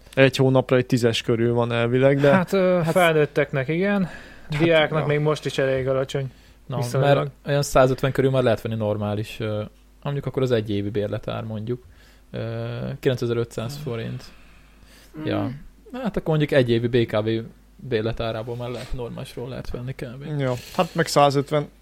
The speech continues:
Speaker 1: relatíve nem sok pénz, azért pár hónap alatt, ha valakinek nincs egy az egybe annyi félrerakva, azért fel-, félre lehet úgy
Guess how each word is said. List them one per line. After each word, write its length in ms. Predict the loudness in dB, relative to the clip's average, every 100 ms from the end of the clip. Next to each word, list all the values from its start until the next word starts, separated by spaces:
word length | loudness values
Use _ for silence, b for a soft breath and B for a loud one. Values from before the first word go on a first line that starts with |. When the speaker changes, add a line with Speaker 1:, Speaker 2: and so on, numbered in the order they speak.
| -12 2
Speaker 1:
relatíve 640 | 6 6 6 2 4 6
nem 200 | 4 2
sok 280 | -2 -4 -2
pénz, 220 | -2 0
azért 260 | 0 2 4
pár 240 | 4 4
hónap 360 | 2 0 0 2
alatt, 240 | 2 4
ha 100 | 2
valakinek 440 | 4 2 0 -2 -2
nincs 240 | -4 -2
egy 220 | 0 0
az 120 | 2
egybe 240 | 2 2 2
annyi 180 | 2 0
félrerakva, 640 | 2 2 2 0 -2 -2
azért 220 | -2 -2
fel-, 300 | 4 4 4 0
félre 280 | 2 4
lehet 280 | 4 2 0
úgy 160 | -4